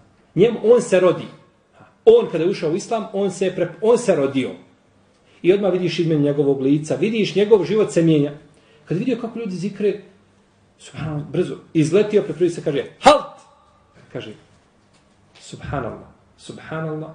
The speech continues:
subhanallah, subhanallah, subhanallah, subhanallah.” I sada ljudi gledaju u njem, šta mu je? Znači, došao je čovjek sa krajnjeg zapada negdje da tebe pro-, pouči kako ti trebaš zikriti. I lijepo je postupio, da ga Allah nagradi svakim dobrom.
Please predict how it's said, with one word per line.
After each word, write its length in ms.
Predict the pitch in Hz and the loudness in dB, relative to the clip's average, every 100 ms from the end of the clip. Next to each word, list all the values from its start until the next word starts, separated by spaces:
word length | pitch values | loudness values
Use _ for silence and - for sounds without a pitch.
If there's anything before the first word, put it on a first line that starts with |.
| _ | _
subhanallah, 560 | - 143 - - 98 - _ _ _ _ _ _ | -20 -20 -16 -16 -18 -20 _ _ _ _ _ _
subhanallah, 720 | - 110 - 165 151 143 131 - - | -18 -18 -8 -4 -4 -6 -8 -14 -20
subhanallah, 680 | - - - 147 143 143 147 _ | -20 -14 -8 -6 -6 -10 -14 _
subhanallah.” 540 | - - - 127 107 - _ _ _ _ _ _ _ _ _ _ _ _ | -20 -16 -12 -12 -12 -20 _ _ _ _ _ _ _ _ _ _ _ _
I 40 | |
sada 200 | - 170 | -4 0
ljudi 240 | 160 170 131 | 4 2 2
gledaju 280 | 143 120 | -2 -2
u 60 | 123 | -4
njem, 160 | 127 - | -8 -10
šta 220 | - 139 | -6 -4
mu 80 | 113 | -4
je? 160 | 104 - _ _ _ _ - - | -12 -18 _ _ _ _ -20 -12
Znači, 220 | 147 143 | -8 -4
došao 380 | 160 196 190 151 | -4 -2 0 0
je 120 | 127 | 0
čovjek 380 | - 185 143 147 | 0 0 0 -6
sa 340 | - 139 139 - - | -6 -4 -4 -12 -8
krajnjeg 440 | 156 156 165 151 135 | -4 -2 0 -2 -4
zapada 540 | 139 165 170 - 147 | 0 0 0 -2 -4
negdje 220 | 147 170 147 | -2 -2 -2
da 120 | 139 | -2
tebe 200 | 175 - | -2 -2
pro-, 280 | - 196 196 | -2 -2 0
pouči 380 | 233 - 233 - | -2 -2 -8 -8
kako 220 | 208 175 | -8 -8
ti 140 | 180 | -8
trebaš 260 | 170 147 131 | -6 -4 -6
zikriti. 380 | 117 - - - _ _ _ _ _ | -8 -14 -20 -20 _ _ _ _ _
I 260 | 185 185 - - | -6 -6 -14 -8
lijepo 360 | 175 208 233 190 | 4 4 4 0
je 120 | 151 | -4
postupio, 540 | 151 - 131 - 113 - | -6 -6 -8 -8 -14 -10
da 60 | 139 | -8
ga 80 | 135 | -4
Allah 180 | 165 156 | -4 -2
nagradi 300 | 151 156 139 | -4 -4 -6
svakim 320 | 156 147 117 | -8 -10 -10
dobrom. 220 | 107 101 | -10 -12